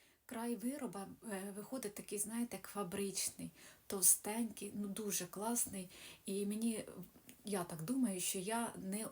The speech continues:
один с-, е, светр так зроблю з таким методом. Завершу. Ось, дивіться. Ось цей светр, що я вам вже показувала неодноразово, да?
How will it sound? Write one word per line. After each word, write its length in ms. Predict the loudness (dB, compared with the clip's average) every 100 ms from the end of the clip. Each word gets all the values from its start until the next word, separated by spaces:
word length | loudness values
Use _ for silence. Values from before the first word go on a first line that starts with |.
| -4
один 680 | -4 -4 0 2 2 0 -6 -14 -18 -18 0
с-, 220 | 2 2
е, 360 | -2 -2 -2 2
светр 460 | 2 2 -2 -6
так 200 | -4 -4
зроблю 380 | -2 -2 0 4
з 60 | 4
таким 360 | 2 -4 -4
методом. 600 | -2 -4 -4 -8 -8 -8 -10 -16 -18 -20 -20 -20 -18 -18 -20 -20 -20 -20 -10
Завершу. 480 | -6 -4 -4 -4 -2
Ось, 220 | 0 0
дивіться. 560 | -2 -6 -2 2 0 0 -12 -20 -20 -18 -6
Ось 360 | 0 2 0 -6 -10 -6
цей 140 | 2
светр, 460 | 2 2 -2 -2 -2
що 160 | 0
я 60 | 0
вам 100 | -2
вже 120 | -2
показувала 560 | -4 -4 -4 -2 -2 -2
неодноразово, 840 | -2 -2 -2 -2 0 -2 -4 -6
да? 240 | -2 -2